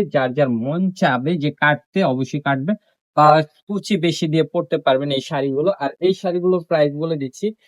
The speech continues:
এই শাড়িগুলোর প্রাইস থাকছে only সতেরোশো টাকা করে। যারা যারা নিতে চাচ্ছেন এখনই স্ক্রিনে দেওয়া নাম্বারে, WhatsApp, ইমো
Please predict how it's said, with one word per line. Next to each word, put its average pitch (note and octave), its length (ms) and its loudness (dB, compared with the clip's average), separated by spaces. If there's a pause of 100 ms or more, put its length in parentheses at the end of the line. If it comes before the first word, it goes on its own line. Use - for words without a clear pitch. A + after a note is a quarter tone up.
(180)
এই G3 200 8
শাড়িগুলোর F#3+ 480 6
প্রাইস D3+ 220 4 (120)
থাকছে D#3 260 -4 (140)
only D3 220 -4 (120)
সতেরোশো F3 500 0 (100)
টাকা E3+ 200 -2 (120)
করে। F3 160 2 (140)
যারা D3 240 4
যারা D3 140 2 (100)
নিতে F3 200 -2 (100)
চাচ্ছেন F#3+ 380 -2 (360)
এখনই F#3+ 480 0 (100)
স্ক্রিনে F3 360 0
দেওয়া E3 140 4 (100)
নাম্বারে, C3 320 -2 (100)
WhatsApp, C3 300 -2 (240)
ইমো C#3+ 140 -2